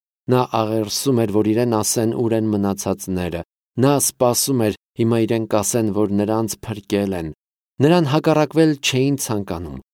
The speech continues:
նրան հանգստացնում էին անորոշ, մշուշապատ արտահայտություններով,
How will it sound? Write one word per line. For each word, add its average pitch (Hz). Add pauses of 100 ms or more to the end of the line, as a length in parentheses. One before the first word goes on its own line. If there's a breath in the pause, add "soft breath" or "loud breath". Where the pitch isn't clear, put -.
նրան 117
հանգստացնում 110
էին 101
անորոշ, 92
մշուշապատ 95
արտահայտություններով, 95